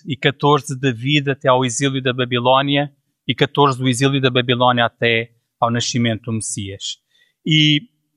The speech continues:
curiosamente, por estes dias cruzei-me, eh, se calhar porque andei à procura de, de, eh, vocês sabem que os algoritmos da internet têm estas coisas, né? Porque andei à procura de coisas sobre Mateus um, cruzei-me com um vídeo do Tim Keller,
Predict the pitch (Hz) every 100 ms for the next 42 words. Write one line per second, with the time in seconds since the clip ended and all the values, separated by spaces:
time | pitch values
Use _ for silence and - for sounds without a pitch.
0 | _ _ _ _ - 180 202 170 165 175
1 | 185 - 170 165 143 147 170 - 165 147
2 | 135 156 156 151 156 143 139 - - 180
3 | 175 - 160 160 151 147 139 147 143 -
4 | 175 127 131 123 120 _ _ _ _ _
5 | _ _ _ _ _ - - 170 143 123
6 | 117 117 131 - 147 139 123 123 120 123
7 | 127 131 117 123 117 120 117 120 - 113
8 | - 113 107 104 101 - 139 147 139 143
9 | 151 139 131 147 139 135 147 135 131 139
10 | 143 127 117 139 135 135 _ _ - 143
11 | 131 147 147 - 147 143 135 120 156 139
12 | 127 120 123 - 151 135 - 143 120 110